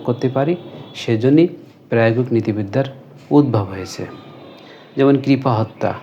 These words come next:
এটি বাস্তব জীবনের তার প্রয়োজন, অপ্রয়োজন ইত্যাদি বিষয়গুলো প্রায়োগিক নীতিবিদ্যায় আলোচনা করা হয়।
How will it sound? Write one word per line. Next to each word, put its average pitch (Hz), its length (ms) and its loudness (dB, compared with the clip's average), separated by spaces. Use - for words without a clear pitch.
এটি 127 340 0
বাস্তব 120 360 0
জীবনের 127 440 4
তার 120 140 2
প্রয়োজন, 120 600 2
অপ্রয়োজন 117 680 4
ইত্যাদি 139 380 2
বিষয়গুলো 127 560 0
প্রায়োগিক 131 440 2
নীতিবিদ্যায় 110 520 -2
আলোচনা 104 480 -2
করা 92 220 -4
হয়। 90 220 -12